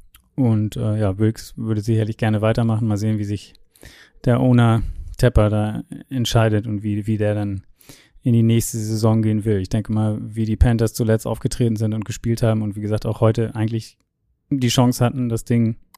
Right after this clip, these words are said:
klar zu ziehen. Ähm, nach, nach einer einundzwanzig zehn Führung hätten sie, wenn sie am Ende derjenige, hätten sie derjenige sein können, der die Division gewinnt. Aber so ist es Tampa Bay und wir sehen Tom Brady nochmal in den Playoffs auf jeden Fall.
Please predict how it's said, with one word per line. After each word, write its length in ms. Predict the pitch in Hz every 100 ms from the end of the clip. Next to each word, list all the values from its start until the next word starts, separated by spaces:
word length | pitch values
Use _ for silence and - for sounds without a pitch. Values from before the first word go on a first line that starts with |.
| _ _ _ _ - _ -
klar 240 | - 120
zu 120 | -
ziehen. 460 | 113 - 113 113 120 _ 147
Ähm, 460 | 120 110 110 113 120
nach, 340 | 123 120 -
nach 200 | 123 110
einer 160 | 113 110
einundzwanzig 520 | 113 110 120 107 117
zehn 200 | - 113
Führung 400 | - 120 113 110
hätten 180 | 101 110
sie, 300 | 110 110 110 _ _ _ _ - - -
wenn 160 | 120 110
sie 220 | 139 120
am 120 | 113
Ende 220 | 117 110
derjenige, 500 | 110 107 113 107 107
hätten 160 | 113 110
sie 120 | 127
derjenige 400 | 120 104 104 101
sein 200 | 104 104
können, 160 | 117 107
der 100 | 104
die 100 | 104
Division 340 | 107 104 104
gewinnt. 240 | 104 123
Aber 140 | 113 110
so 240 | 113 117 _ _ _ _ _ _ _ _ - - -
ist 140 | 120
es 140 | 123
Tampa 260 | - 113 104
Bay 280 | 104 104 104
und 380 | 107 101 95 - - _ _ _ _ -
wir 140 | 127
sehen 200 | 113 120
Tom 200 | 120 120
Brady 300 | 110 110 113
nochmal 500 | 120 104 107 110 120 - _ -
in 100 | 120
den 100 | 120
Playoffs 340 | - 147 98 -
auf 120 | -
jeden 160 | 104
Fall. 280 | 101 104 101